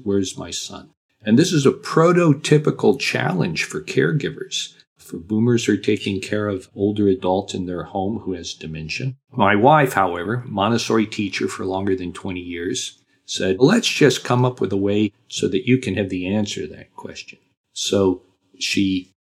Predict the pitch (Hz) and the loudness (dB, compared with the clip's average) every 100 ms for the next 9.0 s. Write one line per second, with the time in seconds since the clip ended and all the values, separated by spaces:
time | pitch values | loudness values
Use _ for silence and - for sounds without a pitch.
0 | _ - 127 131 143 123 117 110 104 107 | _ 2 6 8 8 6 4 4 4 2
1 | 110 117 104 98 95 92 92 _ _ _ | 4 4 4 4 2 2 -2 _ _ _
2 | 101 101 92 - 110 107 95 87 - 98 | 0 0 2 2 2 2 -2 -8 -8 -2
3 | 95 95 90 90 90 90 90 - - 98 | 0 2 0 -2 -4 -4 -4 -6 -4 -4
4 | 87 - 95 92 90 - 127 135 110 - | -4 -4 -4 -2 -4 2 4 4 0 -16
5 | _ _ - 104 107 117 123 117 107 107 | _ _ 0 2 6 6 8 6 2 0
6 | 98 101 95 - - 98 92 107 101 98 | 2 2 2 -6 -8 -4 -2 0 0 0
7 | - 92 90 92 87 - 85 80 123 160 | -2 -4 -2 -6 -8 -8 -8 -4 -2 -2
8 | 156 _ _ - 90 - 98 95 - - | -4 _ _ -8 -6 0 4 4 2 -6